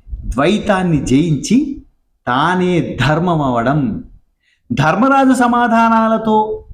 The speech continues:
ఆయన నిష్పక్షపాత వైఖరితో యక్షుడు పూర్తిగా సంతృప్తి చెంది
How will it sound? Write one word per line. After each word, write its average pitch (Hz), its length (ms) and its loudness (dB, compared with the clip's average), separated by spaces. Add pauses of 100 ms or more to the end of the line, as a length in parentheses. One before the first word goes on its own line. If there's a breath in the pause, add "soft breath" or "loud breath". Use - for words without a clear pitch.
(180)
ఆయన 208 420 0
నిష్పక్షపాత 202 1200 -2
వైఖరితో 202 960 0 (320 loud breath)
యక్షుడు 180 400 2
పూర్తిగా 190 720 0
సంతృప్తి 156 760 -4
చెంది 143 580 2